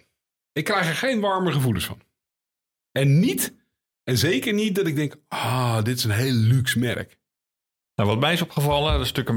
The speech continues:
Speaker 2: een beetje een foute hobby van mij, maar dat ik bijvoorbeeld met, eh, eh, een filtertje eroverheen leg, wat doet het met kleurenblindheid of wat doet het met het contrast. Als je naar het contrast gaat kijken,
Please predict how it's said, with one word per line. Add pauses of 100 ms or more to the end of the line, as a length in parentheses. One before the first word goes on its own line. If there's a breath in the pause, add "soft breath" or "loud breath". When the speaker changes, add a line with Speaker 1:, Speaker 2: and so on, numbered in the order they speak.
Speaker 2:
een
beetje
een
foute
hobby
van
mij,
maar
dat
ik
bijvoorbeeld
met,
eh,
eh, (840)
een
filtertje
eroverheen
leg,
wat
doet
het
met
kleurenblindheid
of
wat
doet
het
met
het
contrast.
Als
je
naar
het
contrast
gaat
kijken,